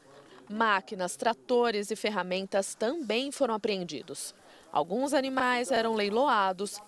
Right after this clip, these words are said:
e tinham suas marcas adulteradas. Todas as semanas, às terças-feiras, são realizados leilões. E num deles, um dos proprietários que foi vítima de furto reconheceu seus gados,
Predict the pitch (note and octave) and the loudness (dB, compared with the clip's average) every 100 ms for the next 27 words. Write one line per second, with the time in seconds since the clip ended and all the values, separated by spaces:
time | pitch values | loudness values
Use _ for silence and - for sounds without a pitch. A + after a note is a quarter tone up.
0 | - C#4 - B3+ A#3 A3 - B3 C#4 G#3+ | -6 -4 -4 -4 -2 -4 -2 -2 0 0
1 | E3+ E3 - F3+ F#3+ B3+ F#3 - F3+ G#3 | 0 0 -2 -2 0 0 -2 -2 2 2
2 | C#3+ D#3+ D#3 - - _ - E4+ E4 A#3+ | 0 -4 -10 -10 -12 _ 2 2 4 0
3 | G#3 G#3+ G3+ F3+ G3 G3+ F#3+ F#3 G#3+ - | 0 -2 -4 -4 -2 0 -2 -2 -2 -2
4 | - C#4 C4+ - F3+ - G#3+ G3+ F3 - | 2 2 2 0 -2 -2 -2 0 -2 -6
5 | - - - C#4 C4 C4+ B3 G#3 A3 A3+ | -10 -12 -2 -2 0 0 0 0 0 0
6 | G#3+ A#3 B3 B3 B3 G3 G3 - - _ | 0 -2 0 0 2 0 0 -6 -10 _
7 | _ A3+ B3+ C#4 G3+ F#3 F#3 F#3 - - | _ -2 0 2 2 2 0 -4 -8 -14
8 | - - F#4 F4+ C4+ - B3+ - G3+ - | -6 -2 0 2 0 0 -2 -2 -4 -2
9 | G3 F#3+ F#3 F3+ - G#3+ - A3+ F#3 A3 | 0 0 -2 -4 -4 -4 0 0 0 -2
10 | - G#3 G#3+ G#3 D4+ - A#3+ C4+ C4 E3+ | -2 -2 -2 -2 -6 -4 0 2 0 -6
11 | - - - C#4 D#4+ - D#4 C#4 - C4+ | -10 -20 -4 2 2 0 -4 -2 0 2
12 | C4+ C4 C#4+ A3+ G3 G#3 G3 E3+ - | 2 2 0 0 2 2 2 -6 -14